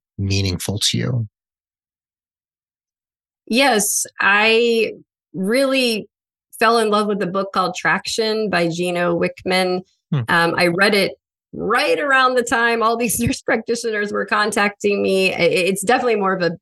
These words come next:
Speaker 2: a business mindset book. Um, but I wasn't a business person yet at the time, but I was reading this book and it was, it was so interesting. Just,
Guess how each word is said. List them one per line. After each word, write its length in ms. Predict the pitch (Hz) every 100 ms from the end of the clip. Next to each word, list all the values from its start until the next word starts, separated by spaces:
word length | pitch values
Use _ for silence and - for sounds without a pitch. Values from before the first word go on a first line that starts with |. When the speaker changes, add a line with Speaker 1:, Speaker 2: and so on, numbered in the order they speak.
| _
Speaker 2:
a 80 | -
business 840 | 175 185 180 185 175 170 - - - _ -
mindset 600 | 170 170 170 170 - 175 -
book. 360 | 170 180 214 - - - 180
Um, 420 | 170 170 160 165 - - - _ _ _ _ -
but 120 | 156
I 240 | 156 165 208 -
wasn't 360 | 160 170 165 165
a 40 |
business 360 | 175 180 170 -
person 560 | 466 - 240 233 226
yet 260 | 196 196 247
at 160 | 190 185
the 80 | 190
time, 460 | 202 170 185 233 190
but 160 | 190
I 160 | 131 175
was 200 | 180 175
reading 280 | 226 226 202
this 180 | 180 180
book 260 | 190 240 240
and 120 | 180
it 60 | 160
was, 320 | 185 170 175
it 100 | -
was 180 | 196 196
so 180 | 349 403
interesting. 680 | 320 320 202 - 190 180 175
Just, 480 | 185 190 - -